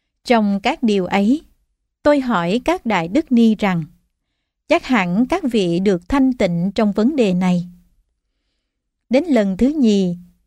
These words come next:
tôi hỏi rằng, chắc hẳn các vị được thanh tịnh trong vấn đề này.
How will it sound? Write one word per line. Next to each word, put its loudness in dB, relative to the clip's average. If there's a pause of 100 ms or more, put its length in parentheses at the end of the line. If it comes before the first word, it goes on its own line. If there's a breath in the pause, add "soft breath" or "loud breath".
tôi 2
hỏi 0
rằng, -2 (540)
chắc -2
hẳn -2
các -2
vị 0
được -2
thanh 0
tịnh -2
trong 0
vấn 0
đề 2
này. 0